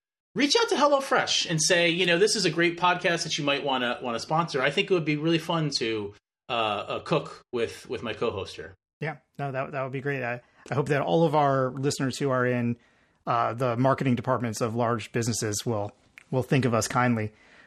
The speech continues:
Speaker 2: Um, and with that, uh, thank you, Marcus. See this, see you next time.
Speaker 1: See you next time. You wanted me to buy, like, a, a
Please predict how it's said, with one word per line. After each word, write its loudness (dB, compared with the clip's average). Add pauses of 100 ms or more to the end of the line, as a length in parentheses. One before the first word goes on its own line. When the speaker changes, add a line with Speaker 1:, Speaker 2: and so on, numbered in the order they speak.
(120)
Speaker 2:
Um, 4
and 4
with 6
that, 6
uh, 6 (160)
thank 6
you, 4
Marcus. 6 (500)
See 2
this, 2 (100)
see 2
you 6
next 2
time. -6 (500)
Speaker 1:
See -2
you 4
next 0
time. -2 (3500)
You -4
wanted 2
me 0 (300)
to -4
buy, 2 (140)
like, -4
a, -4 (120)
a -8